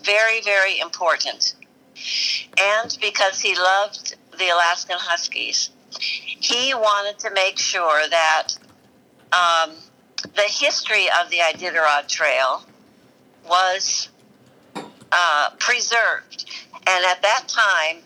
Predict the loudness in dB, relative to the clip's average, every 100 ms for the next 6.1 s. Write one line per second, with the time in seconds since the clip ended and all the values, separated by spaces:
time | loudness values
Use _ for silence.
0 | -20 -20 _ -20 -20 _ -20 _ _ _
1 | _ _ 2 2 2 0 0 -2 -2 -2
2 | -4 0 0 0 -2 -4 0 2 2 -2
3 | -4 0 2 2 -2 -2 -2 -2 -6 -12
4 | _ -2 0 0 2 2 2 0 2 0
5 | 0 2 4 2 0 -2 -8 -8 -10 -12